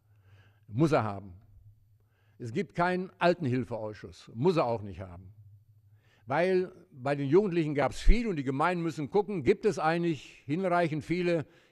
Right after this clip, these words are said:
Kita-Plätze, gibt es, äh, ja, Schulplätze, was ist in den Familien los, wo müssen wir uns einsetzen bei der Jugend, was müssen wir eigentlich tun für die, muss er.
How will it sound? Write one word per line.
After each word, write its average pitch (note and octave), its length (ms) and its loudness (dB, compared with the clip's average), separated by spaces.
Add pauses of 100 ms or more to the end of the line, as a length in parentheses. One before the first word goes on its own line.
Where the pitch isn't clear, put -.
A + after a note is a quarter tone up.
Kita-Plätze, F#3 680 0
gibt C#3+ 240 -2
es, - 320 -8
äh, A#2 200 -8 (260)
ja, G2+ 160 -18 (180)
Schulplätze, F#3 760 -2 (280)
was D3 220 -2
ist D3+ 100 -6
in E3 100 -4
den D3+ 80 -2
Familien F3+ 540 -2
los, F#3 340 0
wo B2+ 240 -6
müssen D#3+ 260 -8
wir C#3 60 -8
uns C#3 140 -10
einsetzen D#3+ 560 -6
bei C3 120 -4
der C3 120 -6
Jugend, F3+ 320 -2
was C3 120 -6
müssen C#3+ 240 -6
wir C3+ 60 -4
eigentlich B2+ 220 -6
tun F3 220 0
für D#3 120 -2
die, D3 300 2 (160)
muss C3 180 0
er. G2+ 140 -6